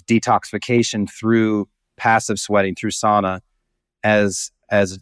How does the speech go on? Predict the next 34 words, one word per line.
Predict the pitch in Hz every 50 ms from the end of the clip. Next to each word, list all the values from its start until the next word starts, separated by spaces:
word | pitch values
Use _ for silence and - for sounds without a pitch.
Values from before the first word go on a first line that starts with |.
| -
as | - 110 104 101 98 95 90
a, | 98 98 98 98 95 98 -
as | - 107 95
a | 98
frequent | - - - 135 131 120 - 113 98
praxis | - 120 107 104 101 - - - 95 92 - - - -
to | - 101 95 92 90 90
keep | - - 110 -
oneself | - 101 90 - 101 92 - -
healthy. | 98 98 95 - 90 85 80 - _ _ _ _ _ _ _ _ _ _ _ _ _ _
And | - 104 101 101
nowadays, | 113 123 156 170 135 104 107 107 107 107 101
it's, | 101 90 - - - - _ _ _ _ _ _ _ _
it's | - 95 -
not | 113 120 123 120
just | - 120 - -
a | 104
luxury | 98 117 147 170 - - 110 104 101
anymore, | 98 98 98 95 95 95 95 95 98 104 -
Chloe. | - - 107 101 101 101 101
It's | 95 - -
like | 107 101 98 - 101
a, | 90 85 80 78 _ _ _ _ _ _ _ _ _ _ _ _ _
it's | - -
more | 117 120 123
like | 117 110 101
a | -
necessity | 95 95 95 - - 147 147 - - 90 92 90
because | 87 98 - 110 95
nowadays | 104 113 117 123 127 123 110 107 107 104 104 101 90
we | 95 101 101 101
experience | 98 92 - - - 107 104 98 - -
so | - 131 120 117
much | 117 113 107 - - - -